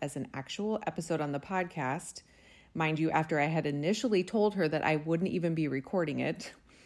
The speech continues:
she graciously gave me the okay with the caveat that I tell you all what she was trying to think of.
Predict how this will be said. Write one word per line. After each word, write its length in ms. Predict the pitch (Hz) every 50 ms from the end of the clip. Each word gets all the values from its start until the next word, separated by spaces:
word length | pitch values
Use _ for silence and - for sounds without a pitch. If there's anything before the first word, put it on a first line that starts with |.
| - - - - -
she 200 | - - 240 214
graciously 640 | 185 220 247 190 214 220 - 233 233 - - 220 214
gave 340 | 202 180 170 170 170 170 180
me 140 | 180 175
the 180 | 170 180 170 170
okay 560 | 170 175 175 - 202 175 147 143 143 143 - -
with 200 | - 170 165 -
the 80 | 220
caveat 580 | 220 - 294 240 240 226 220 180 156 160 160 160
that 100 | 160 156
I 120 | 156 165
tell 280 | 160 - 190 190 170 180
you 200 | 190 175 160 151
all 200 | 139 143 147 160
what 200 | 170 170 - -
she 180 | - - 226
was 180 | 220 226 226 226
trying 300 | - 269 220 214 220 226
to 100 | - 254
think 360 | 226 - - 254 311 349 -
of. 400 | 180 147 127 85 82 - - -